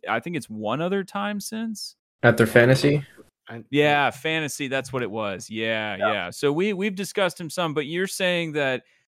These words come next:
Speaker 1: the Texans, Nick Caserio, and everybody is thinking, "This is the guy." And I guess to put it simply, like, define that. Define what you think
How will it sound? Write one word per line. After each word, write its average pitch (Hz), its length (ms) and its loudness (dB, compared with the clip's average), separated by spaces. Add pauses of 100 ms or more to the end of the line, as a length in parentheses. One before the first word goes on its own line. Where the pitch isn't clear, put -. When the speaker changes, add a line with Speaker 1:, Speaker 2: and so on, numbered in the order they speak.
(280)
Speaker 1:
the 143 80 -4
Texans, 170 560 -2
Nick 165 180 -4
Caserio, 160 720 2
and 143 100 0
everybody 143 500 2
is 135 120 -2
thinking, 131 580 -2
"This 123 220 -4
is 123 100 -6
the 143 100 -6
guy." 135 640 0
And 131 460 0 (920)
I 151 100 -2
guess 202 360 0 (280)
to 165 100 -4
put 190 180 0
it - 100 -2
simply, 180 360 -4
like, 120 320 -2
define 156 580 0
that. 95 240 -2
Define 151 540 0
what 139 320 0
you 131 240 -6
think 135 560 -4